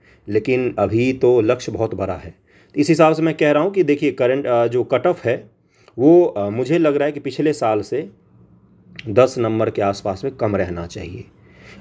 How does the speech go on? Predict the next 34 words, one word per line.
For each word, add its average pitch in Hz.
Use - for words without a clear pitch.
अब 120
आप 127
मिला 127
सकते -
हैं, 123
मिनिमम 208
मैंने 165
बोला 101
है, 98
हो 139
सकता 170
है 165
बारह 147
तेरह 151
नंबर 143
कम 127
चला 104
जाए, 92
हो 135
सकता 170
है 151
जनरल 139
के 165
कट 156
ऑफ 156
में 160
दस 131
नंबर 147
ही 185
कम 180
हो 165
जनरल 139
बॉयज़ 131
के, 190